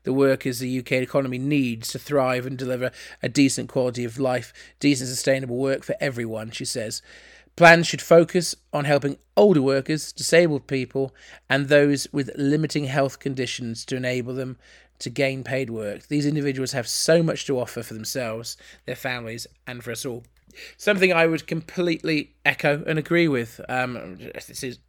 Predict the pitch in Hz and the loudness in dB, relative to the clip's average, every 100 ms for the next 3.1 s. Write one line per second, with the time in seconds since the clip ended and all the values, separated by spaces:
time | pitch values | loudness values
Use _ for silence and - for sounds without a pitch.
0 | _ _ - 139 - - - - _ - | _ _ -10 -10 -10 -20 -20 -20 _ -18
1 | - - - - - - _ - 170 - | -12 -12 -12 -10 -10 -10 _ -10 -10 0
2 | 170 156 143 160 147 139 - 165 151 151 | 0 2 4 6 6 0 2 2 2 -6
3 | - | -12